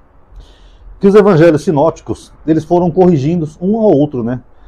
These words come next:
Sendo Marcos o mais antigo, Mateus e Lucas com certeza usaram Marcos como base,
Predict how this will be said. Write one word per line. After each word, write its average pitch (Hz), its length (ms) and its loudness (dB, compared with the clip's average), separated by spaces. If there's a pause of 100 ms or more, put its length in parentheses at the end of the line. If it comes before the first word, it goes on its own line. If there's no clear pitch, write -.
(100)
Sendo 127 300 -2
Marcos 120 420 0
o 117 60 -4
mais 117 180 -2
antigo, 196 460 -6 (220)
Mateus 127 340 -2
e 131 60 -2
Lucas 131 340 -4
com 175 220 -8
certeza 143 380 -2
usaram 123 220 -2
Marcos 117 380 -4
como 127 200 -10
base, 165 340 -2